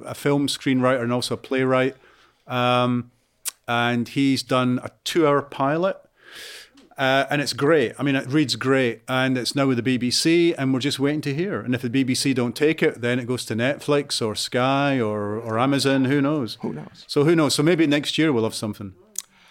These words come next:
Speaker 1: And
Speaker 2: What
Speaker 1: hopefully it'll be truer to the books than the original T V shows were.
Speaker 2: One last question. What is Rebus listening to these days?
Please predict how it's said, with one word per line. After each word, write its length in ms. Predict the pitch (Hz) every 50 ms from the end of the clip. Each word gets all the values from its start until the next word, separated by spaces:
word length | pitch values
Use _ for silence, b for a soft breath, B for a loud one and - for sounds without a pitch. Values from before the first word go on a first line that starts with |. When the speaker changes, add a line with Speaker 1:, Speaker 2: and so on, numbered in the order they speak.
| b b
Speaker 1:
And 120 | 135 135 135
Speaker 2:
What 40 | -
Speaker 1:
hopefully 260 | 165 175 - - 160
it'll 100 | 143 123
be 80 | 117 127
truer 300 | - - - 143 139 139
to 140 | - - 139
the 120 | 120 127 117
books 420 | 104 131 131 120 - - - -
than 220 | 131 123 113 117
the 300 | 117 117 113 113 113 117 113
original 300 | 120 123 113 120 113 107
T 160 | - - 120
V 140 | 104 113 107
shows 280 | - - 110 101 -
were. 180 | 110 107 98 98 - _ _ _ _
Speaker 2:
One 200 | 143 151 160 156
last 280 | 156 151 143 - -
question. 440 | - - 156 151 151 - - 127 120
What 140 | 123 139 143
is 100 | 143 127
Rebus 400 | 117 123 139 139 120 123 - -
listening 400 | 143 143 139 - - 135 123 117
to 160 | - - 127
these 240 | 113 110 107 101 92
days? 460 | - 113 104 98 92 - - - -